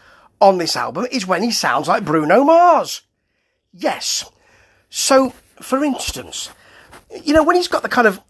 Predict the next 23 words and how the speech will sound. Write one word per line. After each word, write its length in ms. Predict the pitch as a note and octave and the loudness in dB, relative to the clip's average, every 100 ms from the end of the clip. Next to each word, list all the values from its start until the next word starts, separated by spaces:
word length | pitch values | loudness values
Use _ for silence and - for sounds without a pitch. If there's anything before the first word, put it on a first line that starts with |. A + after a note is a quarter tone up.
| _ _ _ _ _ _ | _ _ _ _ _ _
the 80 | - | -4
kind 180 | C4 | 0
of 140 | A#3 G#3 - - | 0 -2 -12 -10
chic 680 | - - B3+ C4 A#3+ - - _ _ _ _ _ _ _ _ | -10 -6 0 0 -2 -10 -20 _ _ _ _ _ _ _ _
soul 1000 | - - - - A#3+ A#3 A#3 A#3 A#3 G3+ - _ | -10 -6 -4 0 4 4 4 2 -2 -4 -14 _
feel 540 | _ - - A#3+ A3+ A#3 | _ -12 -6 -2 0 0
and 100 | A3+ | 0
all 240 | A#3 A3+ | 2 0
of 120 | F3+ | 0
that, 400 | - E3+ A#2+ C#3+ - _ _ _ _ _ - | 2 2 2 -4 -8 _ _ _ _ _ -8
that, 320 | E3+ A3+ F#3+ | 2 2 4
um, 300 | G#3+ G#3+ G3+ _ _ _ _ _ _ _ _ _ _ _ | 2 2 0 _ _ _ _ _ _ _ _ _ _ _
that 180 | B3 C4 | -10 -6
Bruno 280 | B3 E4 D3+ | 0 0 2
Mars 280 | G3+ C#4+ G#3 | 2 0 0
does 180 | F3+ F3 | -4 -4
so 220 | - F4+ | -2 0
well, 720 | G3+ B3+ - - E3+ F#4 - _ _ _ _ _ _ _ _ _ | 0 -2 -2 -4 -4 -4 -4 _ _ _ _ _ _ _ _ _
it's, 360 | C4 C4 - B3+ | -8 -6 -2 2
um, 340 | B3 B3 A#3 _ _ _ _ _ _ _ _ _ _ _ _ | 2 0 -6 _ _ _ _ _ _ _ _ _ _ _ _
it's 160 | A3 - | -14 -4
much 360 | C#4+ F4 - | -2 -2 -4
better. 480 | - D4+ - - - | -4 -4 -6 -16 -16